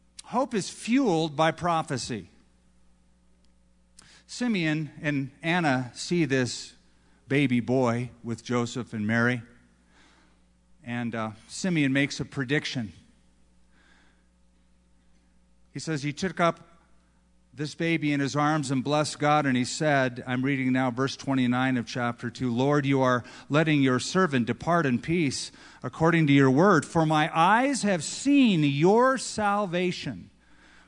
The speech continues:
which you have prepared before the face of all peoples, a light to bring revelation to the Gentiles and the glory of your people Israel."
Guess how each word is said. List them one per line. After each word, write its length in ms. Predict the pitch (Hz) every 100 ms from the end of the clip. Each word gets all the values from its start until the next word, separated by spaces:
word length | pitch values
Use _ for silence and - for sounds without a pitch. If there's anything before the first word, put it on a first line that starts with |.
| _
which 340 | 139 175 - 160
you 340 | 175 220 226
have 320 | 208 208 -
prepared 720 | 196 196 - 196 190 170 139
before 320 | 135 - 160 143
the 100 | 131
face 380 | - 160 139
of 120 | 135 120
all 360 | 131 143 143
peoples, 640 | 139 135 120 101 78 - - _ - - -
a 140 | 156
light 580 | 160 175 147 123 - - _ _ _ _ -
to 100 | 165
bring 280 | 175 165
revelation 720 | 151 151 143 143 151 - 147 131
to 120 | 131
the 120 | 120
Gentiles 920 | 131 156 170 170 165 170 190 175 - - _ _ _ _ -
and 480 | 208 190 165 175 147
the 100 | 143
glory 520 | 147 175 170 160 160
of 260 | 151 143
your 240 | 135 139 139
people 400 | 147 147 143 139
Israel." 500 | 175 143 139 107